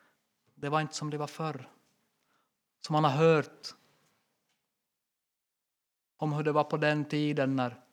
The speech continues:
Gud tog ut sitt folk. Vårt land är inte som det en gång har varit.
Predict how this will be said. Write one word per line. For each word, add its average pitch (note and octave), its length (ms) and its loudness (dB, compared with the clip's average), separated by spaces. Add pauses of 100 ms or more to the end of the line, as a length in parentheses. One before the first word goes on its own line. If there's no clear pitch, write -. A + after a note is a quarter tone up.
Gud C#3+ 480 -4 (160)
tog C#3+ 200 -4
ut C#3+ 400 -8
sitt - 240 -14
folk. - 540 -6 (1500)
Vårt G#3 360 12
land D#3 340 8 (1200)
är E3+ 60 4
inte E3+ 160 4
som E3+ 140 0
det E3 80 8
en E3 160 6
gång D3 160 2
har D3 80 2
varit. C3+ 340 2